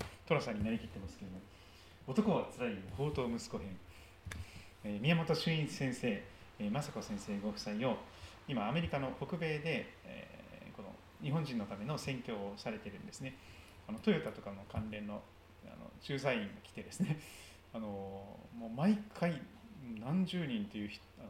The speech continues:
未信者の人たちが続々と教会に押し寄せてきてですね、教会で英会話とか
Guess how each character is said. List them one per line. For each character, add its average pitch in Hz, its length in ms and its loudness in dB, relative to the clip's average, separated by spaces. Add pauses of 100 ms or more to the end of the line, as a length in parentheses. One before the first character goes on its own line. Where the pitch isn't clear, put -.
(120)
未 123 120 0
信 143 160 4
者 104 80 -2
の 98 80 -4
人 - 140 -8
た 104 80 -6
ち - 100 -12
が 98 80 -4
続 160 320 0
々 131 160 0
と 98 240 -4
教 123 140 2
会 117 140 4
に 104 60 0
押 107 80 -2
し - 100 -4
寄 113 60 0
せ - 120 -8
て 98 60 -10
き - 80 -14
て - 80 -12
で - 80 -14
す - 80 -14
ね、 156 140 -2 (380)
教 113 80 0
会 113 160 0
で 120 280 2
英 101 40 -4
会 101 180 -2
話 92 100 -10
と - 80 -8
か 143 180 2